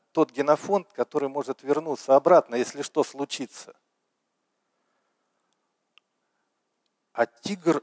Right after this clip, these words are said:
это, ну, для меня все. Я говорю: «А ш-, а что произойдет? Ну, давай, вот, вот выловил бы ты их всех. Что произойдет?»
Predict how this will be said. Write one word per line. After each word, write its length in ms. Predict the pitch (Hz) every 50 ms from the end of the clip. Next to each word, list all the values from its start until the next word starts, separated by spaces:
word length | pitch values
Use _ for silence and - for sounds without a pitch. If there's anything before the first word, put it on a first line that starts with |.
| _
это, 520 | - 135 139 _ _ - 151 147 143 143 139
ну, 220 | 135 135 143 143
для 160 | 139 - 143
меня 220 | 151 156 156 165 160
все. 420 | - - - - 180 180 175 - -
Я 80 | - 131
говорю: 160 | 131 139 151 -
«А 100 | 147 151
ш-, 120 | - - -
а 60 | -
что 240 | 139 - - - 226
произойдет? 580 | 196 - 190 190 175 185 190 175 170 143 - -
Ну, 120 | 156 170
давай, 340 | 165 - 196 196 185 147 113
вот, 240 | 120 143 139 - -
вот 140 | 160 - _ _ _ _ _ _ _ _ _ _
выловил 520 | _ - 160 220 240 208 180 151 139 139 131
бы 140 | - 143
ты 180 | - - 165 165
их 80 | 143 -
всех. 500 | - - - 120 107 95 - - - _ _ _ _
Что 200 | _ - - 202
произойдет?» 600 | 196 - 135 120 117 107 107 101 95 92 92 82